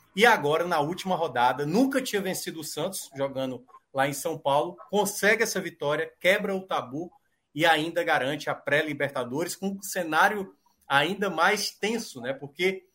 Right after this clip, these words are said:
enquanto vencia dois a zero o Santos, o América Mineiro, que precisava, né, vencer a partida, já que o, o Atlético Mineiro pontuava, até vencia, né, venceu o Corinthians por um a zero, e o gol que foi marcado pro América Mineiro,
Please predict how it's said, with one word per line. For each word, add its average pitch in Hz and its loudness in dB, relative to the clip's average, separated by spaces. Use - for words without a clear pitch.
enquanto 220 0
vencia 196 -2
dois 160 -4
a 170 0
zero 156 -6
o - -8
Santos, - -6
o 147 0
América 165 0
Mineiro, 170 -4
que - -14
precisava, 165 0
né, 151 -6
vencer 151 -6
a 127 -4
partida, 165 -4
já 147 0
que 156 -8
o, 147 -8
o 135 -2
Atlético 135 -4
Mineiro 127 -8
pontuava, 165 4
até 170 0
vencia, 151 -4
né, 131 -2
venceu 139 -8
o 160 -16
Corinthians 135 -10
por 131 -16
um 135 -4
a 139 -2
zero, 151 -2
e 180 -2
o 226 -2
gol 240 8
que 175 -10
foi 185 -4
marcado 151 0
pro 156 -4
América 147 -2
Mineiro, 160 -4